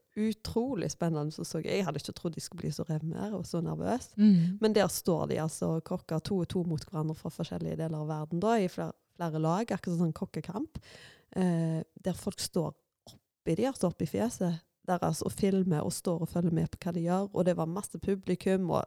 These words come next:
Speaker 1: T V-produksjoner, det
Speaker 2: Så
Speaker 1: var
Speaker 2: gøy.
Speaker 1: kjempegøy,
Speaker 2: <laughs>
Speaker 1: og det var så spennende. Så han gjorde det jo veldig bra der da, han kom
Speaker 2: Mm.
Speaker 1: jo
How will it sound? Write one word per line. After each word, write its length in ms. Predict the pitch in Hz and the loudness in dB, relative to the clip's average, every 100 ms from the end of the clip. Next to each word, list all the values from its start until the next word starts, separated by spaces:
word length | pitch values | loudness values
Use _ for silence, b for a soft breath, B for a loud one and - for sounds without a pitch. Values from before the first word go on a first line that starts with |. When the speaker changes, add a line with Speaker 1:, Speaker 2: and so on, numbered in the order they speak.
| - - - | -4 -16 -8
Speaker 1:
T 140 | - | -4
V-produksjoner, 800 | 196 202 156 - 160 160 165 160 | -2 -2 -2 -6 -6 -6 -4 -4
det 40 | - | -2
Speaker 2:
Så 60 | |
Speaker 1:
var 140 | 156 - | -2 0
Speaker 2:
gøy. 300 | 143 180 202 | 2 4 4
Speaker 1:
kjempegøy, 720 | 214 196 175 156 202 151 175 | 6 8 8 8 6 4 -6
Speaker 2:
<laughs> 220 | - - | -2 6
Speaker 1:
og 60 | |
det 120 | 294 277 | 8 10
var 180 | 262 | 8
så 180 | 214 - | 6 2
spennende. 560 | 165 175 170 156 165 233 - - b b b | -2 0 0 2 2 2 0 -14 b b b
Så 80 | 208 | -2
han 240 | 202 196 180 | 2 2 4
gjorde 200 | 180 160 | 2 2
det 100 | 175 | 2
jo 80 | 196 | 2
veldig 180 | 175 | 2
bra 220 | 175 165 156 | 0 -2 -2
der 160 | 190 | 0
da, 160 | 226 202 | 0 0
han 240 | 160 190 | 0 -2
kom 240 | 190 190 160 | 0 0 0
Speaker 2:
Mm. 60 | |
Speaker 1:
jo 520 | 170 165 165 170 175 | 0 0 -2 -2 -6